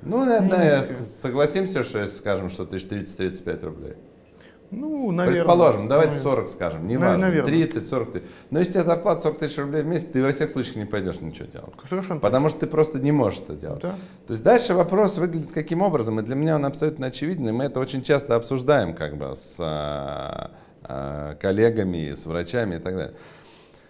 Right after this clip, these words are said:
Speaker 1: А, есть такое понятие «свободные деньги», да? То есть, когда ты заплатил за квартиру, покушал, купил себе одни штаны и одну рубашку, например, да?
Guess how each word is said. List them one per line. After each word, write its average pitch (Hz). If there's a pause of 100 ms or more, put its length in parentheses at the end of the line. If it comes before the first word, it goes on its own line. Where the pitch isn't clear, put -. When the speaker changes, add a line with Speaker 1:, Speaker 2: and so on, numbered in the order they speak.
(380)
Speaker 1:
А, 107
есть 196
такое 185
понятие 175
«свободные 143
деньги», 82
да? 131
То -
есть, 98
когда 127
ты 107
заплатил 123
за 104
квартиру, 120
покушал, 113
купил 113
себе 98
одни 107
штаны 104
и 110
одну 110
рубашку, 107
например, 85
да? 143